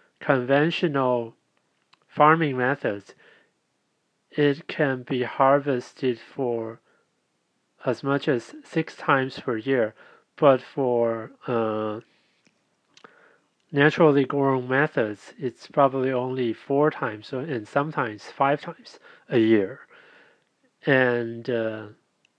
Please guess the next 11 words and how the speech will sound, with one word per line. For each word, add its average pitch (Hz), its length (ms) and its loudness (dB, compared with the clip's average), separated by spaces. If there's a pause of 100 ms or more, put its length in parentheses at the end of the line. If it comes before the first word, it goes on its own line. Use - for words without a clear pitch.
(220)
as 123 260 -4
we 127 140 -2
know 139 320 2
that, 127 480 -4 (1200)
uh, 117 560 -6 (2250)
oolong 151 800 4
needs, 135 520 -6 (1300)
uh, 107 1000 -12 (1000)
skillful 165 1000 4
oxidation 143 1000 -2
and 113 400 -6